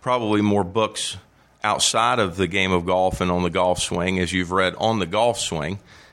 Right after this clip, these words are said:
Uh, what is something you've been reading lately that you're really,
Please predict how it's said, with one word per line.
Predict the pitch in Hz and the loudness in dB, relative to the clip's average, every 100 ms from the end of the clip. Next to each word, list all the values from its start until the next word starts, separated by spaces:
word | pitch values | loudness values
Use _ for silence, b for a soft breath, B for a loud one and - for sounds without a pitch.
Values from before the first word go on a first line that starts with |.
| B | B
Uh, | 85 87 | -2 -2
what | 90 110 123 | 0 -2 -2
is | 120 | -2
something | 123 120 113 | -2 0 -2
you've | 107 | -2
been | 110 104 | -2 0
reading | 110 104 | 0 0
lately | 101 117 - 104 | 0 -2 -2 -2
that | 90 90 | -2 -2
you're | 90 | -2
really, | 87 90 82 | 0 0 -2